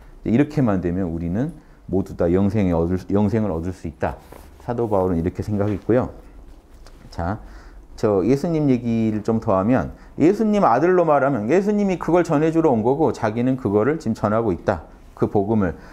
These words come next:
이 아들로, 그리스도로 말하면 육신으로는 다윗의 혈통이고, 그러니까 동정녀 이런 얘기 안 나옵니다. 지금 여기서는. 바울은 지금 동정녀 얘기를 안 하고 뭔 얘기를 해요? 육신으로는 다윗 혈통이다 그러면요, 그냥 요셉 아들이라는 느낌이에요.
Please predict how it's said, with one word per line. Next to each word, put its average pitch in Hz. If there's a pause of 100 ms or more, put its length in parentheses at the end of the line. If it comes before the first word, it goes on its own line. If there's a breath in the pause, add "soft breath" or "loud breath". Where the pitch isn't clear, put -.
(180 loud breath)
이 147
아들로, 135
그리스도로 170
말하면 127
육신으로는 165
다윗의 143
혈통이고, 127 (1300 loud breath)
그러니까 120
동정녀 208
이런 156
얘기 151
안 107
나옵니다. 104
지금 95
여기서는. 95 (680)
바울은 135
지금 123
동정녀 147
얘기를 120
안 85
하고 117
뭔 120
얘기를 107
해요? - (240 loud breath)
육신으로는 185
다윗 165
혈통이다 131
그러면요, 98 (400 loud breath)
그냥 160
요셉 165
아들이라는 143
느낌이에요. 104